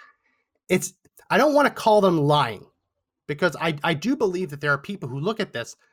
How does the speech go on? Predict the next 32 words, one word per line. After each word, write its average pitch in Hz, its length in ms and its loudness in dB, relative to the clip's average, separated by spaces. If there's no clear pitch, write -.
and 147 100 -4
they 156 60 -4
have 196 180 0
the 254 60 -4
best 175 320 -2
intentions 139 480 -10
and 113 120 -16
they 135 100 -8
wanna 190 200 -4
make 180 200 -4
sure 170 180 -6
that 143 160 -8
we're 156 140 -6
not, 170 260 0
people 190 260 -6
aren't 151 220 -2
dying 127 400 0
needlessly. 120 460 -12
So 196 140 0
I 202 60 4
don't 294 100 0
wanna 254 160 2
call 202 220 2
them 156 160 0
liars, 117 380 -4
<clears throat> - 100 -14
but 196 200 2
it's 180 160 -4
a 190 60 0
little 240 260 -2
disingenuous 160 880 -6
because 156 540 -2